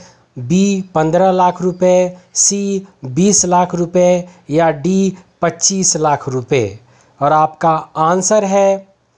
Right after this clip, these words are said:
बी पन्द्रह लाख रुपए। अगला प्रश्न, राजीव गांधी खेल रत्न पुरस्कार के तहत पुरस्कार राशि बढ़ाकर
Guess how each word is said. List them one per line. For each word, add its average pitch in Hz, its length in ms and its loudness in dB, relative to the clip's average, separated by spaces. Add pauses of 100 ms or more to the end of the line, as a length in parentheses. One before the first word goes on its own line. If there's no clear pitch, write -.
(540)
बी 131 560 -2 (240)
पन्द्रह 185 320 2
लाख 160 320 0
रुपए। 123 440 -6 (100)
अगला 180 320 2
प्रश्न, 135 500 -4 (800)
राजीव 165 640 0
गांधी 175 500 0
खेल 196 360 0
रत्न 185 320 0
पुरस्कार 175 640 0
के 170 200 -2
तहत 165 340 -2
पुरस्कार 165 680 0
राशि 160 400 0
बढ़ाकर 156 640 0